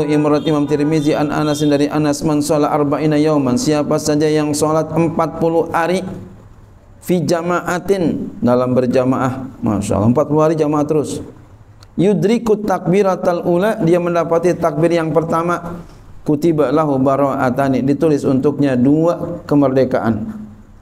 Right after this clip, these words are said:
dua kebebasan. Bara'atun minan nari,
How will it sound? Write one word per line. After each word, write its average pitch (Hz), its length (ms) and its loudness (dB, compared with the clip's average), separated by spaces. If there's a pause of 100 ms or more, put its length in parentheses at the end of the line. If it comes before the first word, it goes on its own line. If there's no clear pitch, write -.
(480)
dua 139 480 0
kebebasan. 127 960 0 (920)
Bara'atun 127 640 0
minan 123 320 4
nari, 120 320 0